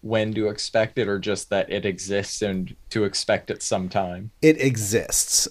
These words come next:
Speaker 2: Uh, the band has been very quiet about it. I'm assuming Rick Rubin is probably getting a lot of shit <laughs> from the Strokes management because they have been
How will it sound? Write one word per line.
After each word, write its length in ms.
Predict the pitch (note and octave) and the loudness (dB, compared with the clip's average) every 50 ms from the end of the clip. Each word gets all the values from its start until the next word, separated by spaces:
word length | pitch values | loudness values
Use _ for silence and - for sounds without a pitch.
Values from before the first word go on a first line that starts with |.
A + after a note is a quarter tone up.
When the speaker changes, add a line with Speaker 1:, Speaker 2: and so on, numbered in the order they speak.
| - - | 0 2
Speaker 2:
Uh, 400 | A2+ A2+ G#2+ G#2+ G#2 G2 F#2+ G2+ | 4 4 6 6 4 4 2 0
the 160 | A2+ A2 A#2+ | -2 -2 -2
band 460 | G2+ F#2+ B2 A#2 B2 B2 A#2+ A2+ G#2 | 0 2 4 4 4 4 2 2 0
has 160 | G2 A2+ G#2 F#2+ | 0 -2 0 0
been 160 | G2+ G#2 F#2+ | -2 -2 -2
very 200 | G2 F#2+ F#2 F#2+ | -2 -4 -4 -4
quiet 340 | - - G2+ F#2 F#2 F2 F2 | -2 0 0 0 -2 -4 -6
about 200 | F2 E2+ E2+ E2 | -6 -6 -6 -6
it. 80 | E2 F2+ | -6 -8
I'm 120 | F#2 F#2+ | -8 -6
assuming 380 | G2 - - A#2+ A2 G#2+ G2 F#2+ | -4 -2 0 0 0 0 -2 -2
Rick 180 | G2 F#2+ - | -4 -4 -4
Rubin 320 | G2+ G2 G2 F#2+ F#2+ F2 F2+ | -4 -4 -4 -4 -6 -8 -8
is 60 | - | -8
probably 240 | - G#2 F#2+ F#2 F2+ | -6 -4 -4 -4 -4
getting 200 | - G2 F#2+ F2 | -6 -6 -6 -6
a 40 | F2+ | -6
lot 160 | F#2 F#2 E2+ | -6 -6 -4
of 80 | E2 - | -2 0
shit 460 | - - - A#2 G2+ F#2 F#2 - _ | 2 2 4 2 2 0 -2 -8 _
<laughs> 20 | - | -12
from 520 | - - - D#3+ - - G#3 F#3+ E3 - - A3 A3+ - - - B3 - - - A3+ - - A#3+ - - | -8 0 2 2 4 8 8 8 8 8 6 6 4 4 4 4 2 2 4 2 0 2 4 2 2 4
the 120 | B3 G3+ B2+ | 2 0 0
Strokes 480 | - - - - D#3+ D3 D3+ - - C3 | 0 0 2 6 8 8 8 8 6 2
management 680 | C3 C3+ C#3+ C#3+ C3 - - - G#2+ A2 A2+ A2+ - - - - - F#3+ E3+ - - | 2 4 4 4 4 2 0 -2 -2 -2 -2 -4 -6 -8 -8 -6 -6 -6 -8 0 2
because 640 | C3+ C3 - - C3+ B2+ B2 B2 A#2 G#2+ F2 E2 | 2 4 8 10 10 12 12 10 8 6 2 2
they 180 | - B2+ B2+ B2+ | 6 6 8 8
have 180 | B2+ B2+ A2 G#2+ | 8 6 6 4
been 240 | A#2+ A2+ G#2+ F#2+ | 2 0 0 -2